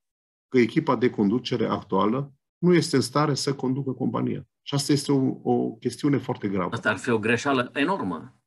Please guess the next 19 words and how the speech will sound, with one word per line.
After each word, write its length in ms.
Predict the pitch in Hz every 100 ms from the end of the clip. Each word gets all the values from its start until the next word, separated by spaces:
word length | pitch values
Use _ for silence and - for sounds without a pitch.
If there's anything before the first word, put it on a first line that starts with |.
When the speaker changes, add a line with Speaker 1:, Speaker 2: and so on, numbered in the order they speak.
| _ _ _
Speaker 1:
Enorm, 360 | - 147 110 104
exact. 400 | 123 113 104 - _ - _
Asta 200 | 135 -
înseamnă 420 | 127 156 160 139
că 120 | -
nu 340 | 135 156 165 -
respect 680 | 120 120 - 170 170 - _
generația 500 | 107 127 127 143 135
care 200 | 117 117
vine 180 | 120 123
în 80 | 113
urma 260 | 113 101 101
noastră. 360 | 98 - - 87 _ _ _ _
Și 160 | - 147
nu 160 | 175
voi 160 | 139 117
face 260 | 113 -
lucrul 240 | 90 85 80
ăsta. 240 | - _